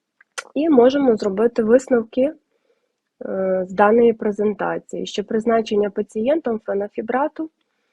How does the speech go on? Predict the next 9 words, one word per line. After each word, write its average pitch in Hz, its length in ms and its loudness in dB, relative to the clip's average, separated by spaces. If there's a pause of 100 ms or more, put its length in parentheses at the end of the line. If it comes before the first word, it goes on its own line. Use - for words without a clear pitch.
(120)
сто 247 220 0
сорок 254 280 0
п'ять 240 280 0
міліграм 233 600 0
дозволило 214 720 4
уповільнити 214 800 0
прогресування 202 840 -6
діабетичної 233 800 -4
ретинопатії. 220 1040 -4